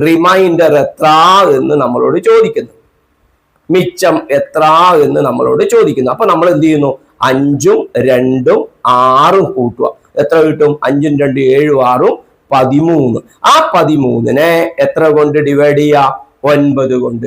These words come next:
പതിമൂന്നിനെ ഒൻപത് കൊണ്ട് ഡിവൈഡ് ചെയ്യുമ്പോ, ഹരിക്കുമ്പോ എത്ര മിച്ചം വരും അതില്? ഒരു ഒൻപത്, ഒൻപതും കഴിച്ച് ബാക്കി നാല് വരൂലേ?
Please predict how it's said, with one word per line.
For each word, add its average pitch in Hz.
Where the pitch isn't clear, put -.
പതിമൂന്നിനെ 175
ഒൻപത് 165
കൊണ്ട് 170
ഡിവൈഡ് 147
ചെയ്യുമ്പോ, 139
ഹരിക്കുമ്പോ 151
എത്ര 175
മിച്ചം 180
വരും 175
അതില്? 160
ഒരു 156
ഒൻപത്, 165
ഒൻപതും 151
കഴിച്ച് 156
ബാക്കി 156
നാല് 175
വരൂലേ? 208